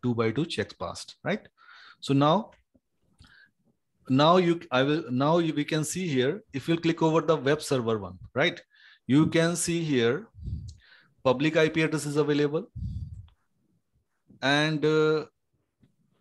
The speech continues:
public I P address is available and the private I P address will be also available. I will show you the private I P address. You can see this is the private I P address ten dot zero dot two five three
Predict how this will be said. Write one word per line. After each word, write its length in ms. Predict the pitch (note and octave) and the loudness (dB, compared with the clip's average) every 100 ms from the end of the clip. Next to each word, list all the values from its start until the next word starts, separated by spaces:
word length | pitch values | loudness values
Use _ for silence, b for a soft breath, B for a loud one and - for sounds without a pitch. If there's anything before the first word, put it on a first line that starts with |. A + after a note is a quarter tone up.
| _ - _ _ - | _ -20 _ _ -2
public 320 | C3 D3+ D#3+ | -2 0 0
I 120 | D#3 | 0
P 140 | D#3 | 0
address 280 | D#3+ D3+ D3+ | -4 -4 -8
is 100 | D3 | -4
available 480 | D3+ D3 D3+ D#3 G3 - | -2 0 0 0 -4 -4
and 160 | C#3 | -2
the 60 | D3+ | -2
private 500 | - B2 B2+ D3 D3 | -2 0 2 2 2
I 80 | B2 | 0
P 160 | B2 | 0
address 240 | A#2 A#2+ A#2+ | -4 -4 -4
will 140 | A2+ | -4
be 100 | A2+ | -2
also 280 | G#2 G2 G#2+ | -2 -2 -4
available. 360 | G2 G2 G2 | -4 -6 -4
I 80 | G2+ | -2
will 80 | A2+ | -2
show 160 | A2+ B2+ | 0 2
you 160 | B2+ | 2
the 80 | A2+ | 0
private 340 | - F#2 F#2+ | -2 -6 -8
I 120 | F#2+ E2+ | -10 -12
P 160 | - | -12
address. 320 | - - - - B B B B _ _ | -16 -14 -14 -16 B B B B _ _
You 120 | A#2 | -4
can 220 | A#2+ C3+ | 0 0
see 360 | C3+ D3+ F#3 B3 _ - | 0 0 -2 -4 _ -4
this 200 | C#3 D3 | -2 -2
is 100 | C#3+ | -2
the 100 | D#3 - _ _ | -2 -4 _ _
private 360 | B2 B2 D3+ D#3 | 0 2 2 2
I 100 | D3+ | 0
P 180 | D3+ | 0
address 240 | D3+ D#3 F3 | -2 -2 -4
ten 260 | - C#3+ C#3+ | -2 0 2
dot 160 | C#3+ | 0
zero 160 | B2 C3+ | 2 0
dot 260 | C3 C#3 C#3 | 0 -2 -2
two 140 | C3 | -6
five 320 | A#2+ B2+ B2+ - | -2 -2 -2 -2
three 300 | C#3 G3+ | -8 -8